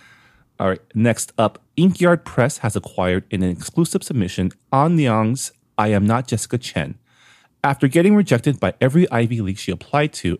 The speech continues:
a teenage art student makes a wish to become her enviably perfect cousin, Jessica Chen, only to wake up in Jessica's body and discover firsthand the cost of being the model student at an elite cutthroat academy.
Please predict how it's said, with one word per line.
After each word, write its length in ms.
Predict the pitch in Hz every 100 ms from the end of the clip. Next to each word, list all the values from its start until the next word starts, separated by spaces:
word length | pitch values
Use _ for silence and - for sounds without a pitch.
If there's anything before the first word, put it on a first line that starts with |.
| 104
a 60 |
teenage 440 | 95 - 156 170 -
art 160 | 120 120
student 420 | - 90 85 90 _ _ _
makes 240 | 104 107 -
a 80 |
wish 300 | 90 127 143
to 160 | - -
become 420 | 101 - 107 107 117
her 120 | 95 -
enviably 480 | 117 131 135 127
perfect 400 | 135 - 101 107 -
cousin, 380 | - 87 92 -
Jessica 320 | - - -
Chen, 360 | 92 - 143 - _ _ _ - -
only 240 | 143 196 233
to 120 | 190
wake 200 | 120 -
up 120 | 127
in 60 | 80
Jessica's 340 | - - 85
body 460 | - 175 123 101 -
and 100 | 104
discover 380 | 95 - 87 95
firsthand 540 | - 180 - 120 120 - - -
the 80 |
cost 380 | 98 - 127 127
of 120 | 147 123
being 200 | 104 104
the 80 |
model 280 | 87 82 90
student 380 | 98 - 87 90 - - -
at 100 | 104
an 80 | 90
elite 380 | 85 120 160 -
cutthroat 360 | 117 - - 98
academy. 600 | - - 85 82 64